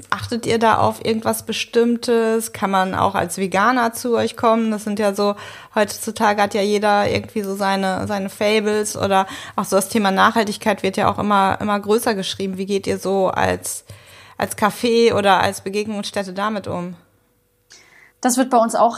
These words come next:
Speaker 2: sehr, sehr groß geschrieben, ähm, das ganze Thema Nachhaltigkeit. Also das fängt wirklich bei der Auswahl der Produkte an, mit wem arbeiten wir zusammen, ähm, wie sind die Sachen verpackt, wie stellen die ihre Sachen her. Wir haben uns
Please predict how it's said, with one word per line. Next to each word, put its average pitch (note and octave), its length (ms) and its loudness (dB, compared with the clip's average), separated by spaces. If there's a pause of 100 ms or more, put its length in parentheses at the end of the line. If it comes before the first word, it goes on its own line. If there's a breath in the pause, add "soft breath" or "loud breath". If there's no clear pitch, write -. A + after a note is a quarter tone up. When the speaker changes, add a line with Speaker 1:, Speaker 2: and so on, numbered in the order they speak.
(160)
Speaker 2:
sehr, G3 320 0
sehr C#4 120 4
groß A3 240 0
geschrieben, B3+ 600 0 (120)
ähm, A3+ 240 -2
das A3 140 -2
ganze A3 300 -4
Thema A3+ 260 0
Nachhaltigkeit. A3 960 0
Also G#3 520 -2 (320 loud breath)
das - 180 -6
fängt A#3+ 260 4
wirklich A#3 400 -4
bei F3 160 4
der A#3+ 180 6
Auswahl A3+ 360 4
der A3 80 2
Produkte A#3+ 480 -2
an, A3+ 260 2
mit A3 220 -6
wem A#3 340 2
arbeiten A3 500 0
wir G#3+ 160 -4
zusammen, G#3+ 720 2
ähm, G3+ 280 -2
wie G#3+ 80 0
sind A3 180 -4
die G#3 60 -4
Sachen G#3 260 0
verpackt, A3 460 0
wie A3+ 80 -2
stellen G#3+ 340 0
die G#3+ 140 -2
ihre G#3+ 160 -2
Sachen G#3 320 -2
her. G#3 280 2
Wir G3+ 120 2
haben G3+ 100 0
uns G#3+ 220 -4